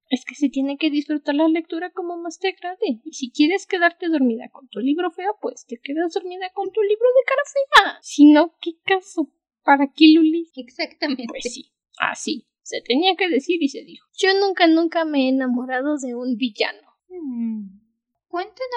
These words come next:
Speaker 2: enamorarte como que te agrada el villano?
Speaker 1: No, te tienes que enamorar.
Speaker 2: Entonces no. <laughs>
Speaker 1: No estoy muy segura. Hace tiempo que los leí, pero creo, creo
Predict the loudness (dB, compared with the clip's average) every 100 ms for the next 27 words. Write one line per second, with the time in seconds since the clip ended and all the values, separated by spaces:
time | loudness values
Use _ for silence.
0 | -6 -6 -6 -10 -10 -10 -10 -10 -10 -10
1 | -12 -12 -10 -10 -10 -14 -16 -12 -12 -12
2 | _ _ _ 4 6 6 0 -4 -4 -4
3 | -6 -6 -4 -4 -8 -14 -20 _ -20 -20
4 | _ _ _ -12 -12 -12 -16 _ -18 -16
5 | -12 -12 -10 -12 -14 _ -2 4 6 6
6 | 6 6 4 2 2 2 4 4 4 0
7 | 0 0 2 -2 2 4 4 2 0 -2
8 | -16 _ _ _ _ _ -2 0 -2 -4
9 | _ _ -6 -2 0 0 -2 _ -2 0
10 | 0 -2 -8 -14 -14 -10 -8 -10 _ _
11 | _ -2 0 -2 -6 _ _ 0 2 2
12 | 0 -10 _ _ _ 2 4 2 0 -2
13 | 0 -2 -4 _